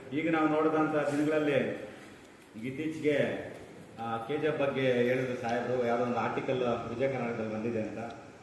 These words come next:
ಅಂದ್ರೆ ಏನು ಇಡೀ ಒಂದು ಪ್ರಪಂಚಕ್ಕೆ ಚಿನ್ನ ಕೊಟ್ಟವರು ಸಹ, ಆ, ಈ ಒಂದು ನೀರಿನ ಸಮಸ್ಯೆ ಇದೆ ಅಂತ. ನಿಜವಾಗ್ಲೂ ನಾವು ಸಹ ಬಂದು ಮೂರು ವರ್ಷ ಆದಾಗಲೂ ಸಹ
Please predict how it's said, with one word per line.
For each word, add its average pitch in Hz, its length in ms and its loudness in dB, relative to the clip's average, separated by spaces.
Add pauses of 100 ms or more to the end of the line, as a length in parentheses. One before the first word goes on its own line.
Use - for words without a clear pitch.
(180)
ಅಂದ್ರೆ 143 180 0
ಏನು 147 220 2
ಇಡೀ 143 240 4
ಒಂದು 143 200 0
ಪ್ರಪಂಚಕ್ಕೆ 139 480 -4
ಚಿನ್ನ 135 300 -2
ಕೊಟ್ಟವರು 127 640 -2
ಸಹ, 117 180 -4 (800)
ಆ, 113 120 -2
ಈ 113 40 -2
ಒಂದು 117 200 -2
ನೀರಿನ 127 300 -2
ಸಮಸ್ಯೆ 120 440 -4
ಇದೆ 110 140 0
ಅಂತ. 104 200 -6 (560)
ನಿಜವಾಗ್ಲೂ 151 560 4
ನಾವು 135 320 4
ಸಹ 147 340 2
ಬಂದು 143 220 -2
ಮೂರು 151 140 4
ವರ್ಷ 156 200 2
ಆದಾಗಲೂ 139 280 0
ಸಹ 131 380 -6